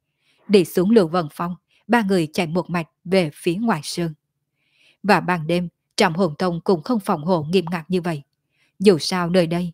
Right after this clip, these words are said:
núi non trùng điệp, cũng không thể có nhiều người thủ sơn chiếu cố hết được. Từ trong núi ra ngoài,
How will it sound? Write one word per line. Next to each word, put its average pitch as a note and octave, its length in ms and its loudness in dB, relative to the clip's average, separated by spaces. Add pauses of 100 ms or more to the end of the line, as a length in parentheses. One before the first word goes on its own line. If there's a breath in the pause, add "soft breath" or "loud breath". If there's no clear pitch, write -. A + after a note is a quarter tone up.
(100)
núi F#3 220 4
non G3+ 340 -2
trùng D#3+ 200 0
điệp, D#3 200 -4 (360)
cũng E3 160 4
không A#3 180 0
thể F#3 180 -2
có C4 140 -2
nhiều A3 220 2
người D#3+ 320 -2
thủ F3 160 0
sơn E3 360 -4
chiếu F#3 260 2
cố F3 160 2
hết D4+ 180 -4
được. E3 240 -4 (680)
Từ F#3+ 140 6
trong E3 260 -2
núi F3 200 2
ra A3 160 0
ngoài, E3 300 -6